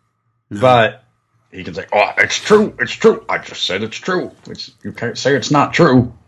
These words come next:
Speaker 2: Nyla, this should be Nyla just power bombs Kinsey.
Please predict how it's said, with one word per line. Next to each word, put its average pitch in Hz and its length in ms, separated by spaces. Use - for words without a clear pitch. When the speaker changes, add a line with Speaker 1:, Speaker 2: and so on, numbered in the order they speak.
Speaker 2:
Nyla, 135 380
this 127 400
should 180 180
be 143 140
Nyla 127 420
just 104 300
power 117 380
bombs 139 440
Kinsey. 147 600